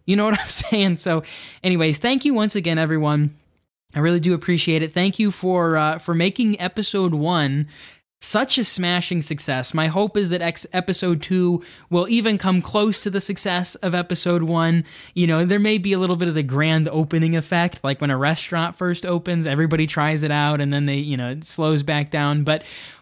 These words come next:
hopefully we will continue to do well. I'm gonna continue to produce these. I hope you all continue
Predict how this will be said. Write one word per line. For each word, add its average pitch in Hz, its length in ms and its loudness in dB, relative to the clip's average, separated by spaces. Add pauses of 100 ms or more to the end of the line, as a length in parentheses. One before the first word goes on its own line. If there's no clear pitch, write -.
hopefully 240 520 -2
we 196 200 -2
will 190 160 0
continue 185 500 0
to 175 60 0
do 165 180 2
well. 151 260 2
I'm 151 120 0
gonna 165 120 2
continue 190 400 -2
to 185 80 -2
produce 151 380 -4
these. 139 240 -2
I 139 80 0
hope 202 300 -2
you 190 160 0
all 180 160 0
continue 175 680 0